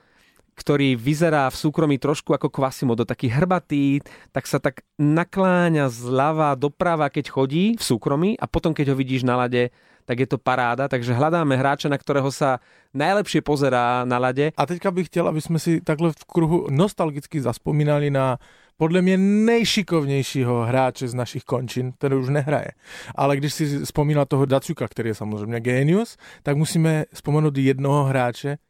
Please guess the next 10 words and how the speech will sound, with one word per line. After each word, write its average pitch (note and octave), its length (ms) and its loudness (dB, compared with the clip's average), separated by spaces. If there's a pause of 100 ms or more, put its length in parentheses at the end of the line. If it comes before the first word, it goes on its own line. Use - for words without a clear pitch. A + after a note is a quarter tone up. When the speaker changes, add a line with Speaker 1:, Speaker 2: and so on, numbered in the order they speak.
(140)
Speaker 2:
Čecha, C3 420 -4 (560)
mistr E3 640 2
v - 140 -18
kličkách, B2 640 -4 (200)
Aleš C3+ 300 2
Hemsky. C3+ 400 -2 (380)
Na C#3 120 2
toho C3 180 2
nesmíme C#3 340 2
zapomenout. C3 420 -2